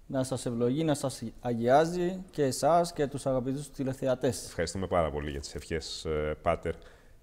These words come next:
Speaker 2: Ε, είχαμε ξεκινήσει το θέμα το οποίο προανέφερα την προηγουμένη εκπομπή και φτάνουμε στο ερώτημα, ε, το οποίο είναι πολύ σημαντικό, όπως είναι όλα βεβαίως τα σχετιζόμενα με αυτό το θέμα.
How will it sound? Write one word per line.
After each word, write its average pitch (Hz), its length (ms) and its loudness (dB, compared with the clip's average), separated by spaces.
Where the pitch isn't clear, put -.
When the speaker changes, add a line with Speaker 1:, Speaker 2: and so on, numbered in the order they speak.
Speaker 2:
Ε, 98 220 0
είχαμε 131 220 0
ξεκινήσει 110 540 0
το 98 120 0
θέμα 95 260 0
το 85 80 -2
οποίο 85 320 0
προανέφερα 78 640 -4
την 71 720 -8
προηγουμένη 78 440 -4
εκπομπή 87 600 -4
και 113 200 6
φτάνουμε 147 520 2
στο - 240 4
ερώτημα, 85 1160 4
ε, 85 260 -2
το 110 80 0
οποίο 101 240 0
είναι 92 100 -4
πολύ 98 180 -4
σημαντικό, 90 340 -2
όπως 95 200 0
είναι 98 120 2
όλα 101 220 8
βεβαίως 73 400 -4
τα 65 360 -4
σχετιζόμενα 78 840 -4
με 69 100 -10
αυτό 76 200 -8
το - 120 -6
θέμα. 87 420 -6